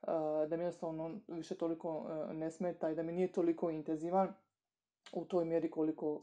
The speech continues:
koliko je, na primjer, bio taj La Vie Belle. Kod E D P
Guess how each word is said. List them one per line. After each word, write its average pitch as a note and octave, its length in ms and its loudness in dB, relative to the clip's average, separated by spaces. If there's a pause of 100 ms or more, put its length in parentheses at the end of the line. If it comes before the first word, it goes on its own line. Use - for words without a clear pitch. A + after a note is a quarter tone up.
koliko D#3+ 240 -2
je, - 20 -4
na D#3+ 80 -4
primjer, D#3+ 220 -6
bio D#3 160 -4
taj D#3 320 -4
La D#3 120 0
Vie D3+ 280 0
Belle. D#3 140 -2 (1600)
Kod D#3+ 200 -4
E G3+ 80 6
D A3 120 2 (120)
P G#3+ 80 2